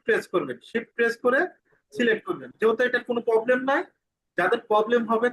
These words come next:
তাদের নিয়ে আমি কথা বললাম। তো শিফট আবার যেহেতু আমরা ক্লিক করে সিলেক্ট করতে পারতেছি, তাহলে আমাদের শিফট করার প্রয়োজন নেই। যারা, যাদের কি হবে, একটা ক্লিক করলে আরেকটা চলে যাবে, তারা শিফট ধরে সিলেক্ট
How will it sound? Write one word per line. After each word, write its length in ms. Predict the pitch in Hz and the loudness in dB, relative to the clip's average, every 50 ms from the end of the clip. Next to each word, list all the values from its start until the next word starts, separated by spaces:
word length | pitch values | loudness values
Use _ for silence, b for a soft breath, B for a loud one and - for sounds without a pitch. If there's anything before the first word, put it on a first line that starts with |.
| - | 0
তাদের 200 | 208 190 185 202 190 190 | -2 -2 0 -2 -2 0
নিয়ে 140 | 190 180 | 0 0
আমি 100 | 170 165 160 165 | 0 -2 -4 -4
কথা 160 | 151 - 170 151 165 | -4 -4 -4 -4 -4
বললাম। 240 | 160 160 185 233 - - _ _ _ _ _ _ _ _ _ _ _ _ _ - | -2 0 0 -2 -2 -4 _ _ _ _ _ _ _ _ _ _ _ _ _ 0
তো 60 | 190 190 170 - | 2 2 2 2
শিফট 200 | - 214 220 214 226 202 196 | 2 0 2 2 2 2 2
আবার 160 | 196 214 202 - | 0 0 0 2
যেহেতু 220 | 233 226 220 247 240 226 208 | 2 2 4 4 2 2 2
আমরা 160 | 208 220 226 226 220 | 2 2 0 -2 -2
ক্লিক 220 | - 254 262 277 277 - | -4 -4 -4 -4 -2 0
করে 120 | 285 269 262 - | 0 0 0 -2
সিলেক্ট 220 | 254 240 233 226 - - | 0 -2 -2 -2 -2 -4
করতে 160 | 220 - 220 214 | -4 -2 0 0
পারতেছি, 340 | 202 190 185 190 185 165 - 220 214 - | 0 -2 0 0 -2 -2 -2 -8 -4 -2
তাহলে 200 | 240 240 247 247 233 233 | -2 0 0 0 -2 -2
আমাদের 200 | 214 214 233 226 - | -2 -4 -6 -6 -4
শিফট 180 | 233 220 - - | -8 -10 -8 -4
করার 180 | 208 196 190 190 190 | -2 -2 -2 -2 0
প্রয়োজন 260 | 196 180 165 160 - - | -2 -2 -2 -2 -4 -4
নেই। 120 | 135 127 - | -6 -2 -2
যারা, 140 | 170 180 208 220 220 233 220 b b b b b b b _ _ _ - | 0 0 0 0 -2 -4 -12 b b b b b b b _ _ _ -4
যাদের 260 | 170 175 175 208 233 233 - | -2 -2 2 2 0 0 2
কি 60 | 233 233 226 240 | 0 0 2 2
হবে, 140 | 240 262 262 233 220 | 4 2 2 2 0
একটা 160 | - - 254 254 - | 0 -2 -4 -2 0
ক্লিক 160 | 240 226 220 - | 0 -2 0 2
করলে 140 | 247 240 220 208 | 2 2 2 2
আরেকটা 220 | 214 220 - 240 233 - | 0 0 0 -2 0 0
চলে 160 | 247 240 240 240 | 2 2 2 2
যাবে, 140 | 254 247 262 - | 2 0 0 -2
তারা 140 | 226 214 208 214 - | -2 -2 -2 -2 -4
শিফট 180 | 214 208 190 185 226 | -6 -6 -4 0 0
ধরে 120 | 247 277 302 - | 0 0 0 -2
সিলেক্ট 240 | - 220 196 165 - | -2 0 0 0 0